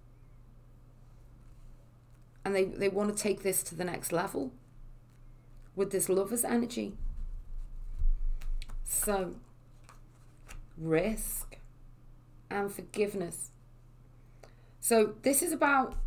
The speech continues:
whatever's happened in the past, 'cause something has happened here.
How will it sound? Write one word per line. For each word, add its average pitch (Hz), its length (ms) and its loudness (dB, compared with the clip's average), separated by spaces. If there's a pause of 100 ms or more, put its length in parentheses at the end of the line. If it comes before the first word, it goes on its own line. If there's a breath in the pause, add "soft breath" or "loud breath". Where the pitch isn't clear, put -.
(180)
whatever's 240 480 4
happened 254 280 0
in 247 100 2
the 233 60 0
past, - 600 0
'cause 196 160 -2
something 214 320 0
has 208 220 -2
happened 180 400 -6
here. 170 260 -2